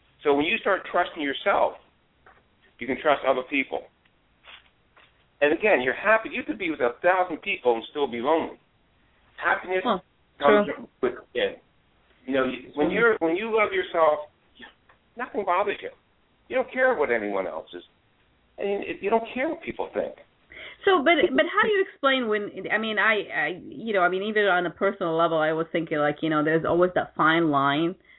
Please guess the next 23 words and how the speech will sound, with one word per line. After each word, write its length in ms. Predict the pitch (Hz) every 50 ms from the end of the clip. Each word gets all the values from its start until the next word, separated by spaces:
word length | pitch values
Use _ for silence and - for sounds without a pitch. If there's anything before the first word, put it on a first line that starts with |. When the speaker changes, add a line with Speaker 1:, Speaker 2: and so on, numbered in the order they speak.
| _ _ _ _ _ -
Speaker 2:
in 160 | 165 170 170
relationship, 840 | 165 160 156 156 156 156 - 180 175 - - 185 180 180 185 - - _ _ _ _ -
you 140 | 170 165 160
know, 180 | 160 156 151 -
even 240 | - 240 294 311 320
with 120 | 339 320 - -
friends, 540 | - 220 202 214 233 208 151 123 131 - - -
you 120 | - 156 160
know, 240 | 160 156 160 160 156
like, 260 | 156 165 165 160 - -
where 300 | 175 180 180 175 170 165
people 300 | - - 262 - - 359
can 240 | - - 233 190 - - - - -
turn 440 | 220 214 214 202 175 151 135 151 - _ _ -
so 80 | - 151
quickly. 460 | - 285 285 285 - 233 139 - - _ _ _ _ _ _ _ _ _ _ _ _ _ _ - -
You 100 | 202 208
know, 80 | 208
you 120 | 208 214 214
could 140 | 269 233
be 120 | 233 269 254
at 140 | 247 214 196
this 120 | 226 226